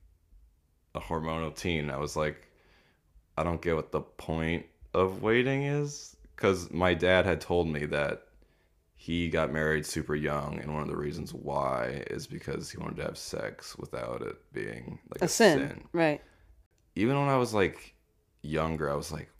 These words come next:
Speaker 1: "I don't get why that's, like, a thing."
Speaker 2: Mm-hmm.
Speaker 1: 'Cause, like, sex,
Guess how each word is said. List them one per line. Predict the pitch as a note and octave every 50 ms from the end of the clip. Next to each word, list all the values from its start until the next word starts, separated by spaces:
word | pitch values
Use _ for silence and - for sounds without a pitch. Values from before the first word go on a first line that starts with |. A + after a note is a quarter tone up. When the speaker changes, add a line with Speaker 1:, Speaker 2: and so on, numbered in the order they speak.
| _
Speaker 1:
"I | - - D#2+
don't | E2+ E2 D#2+ - -
get | - D2+ D#2 - - - -
why | - D#2 - - C#2 C#2 - - - - - _ - -
that's, | D2+ - - - - -
like, | - - - - _ - _ -
a | - - _ _ _
thing." | - C2 B1+ B1 B1 G1+ G1+ - - - G3+
Speaker 2:
Mm-hmm. | G#3 G3+ G#3 F#3 F3+ F#3 F#3 - _ _ _ _ _ _ _ _ _ _ _ _ _ _ _ _ _ _ - - _ -
Speaker 1:
'Cause, | - E2+ D2+ C#2+ D2
like, | D2+ D2+ C#2+ C2 - - - - _ _ _ _ _ _ _ _ _ - - - - - - - _ - - - - - - - -
sex, | - - - A2+ A2 A#2+ - - - - - -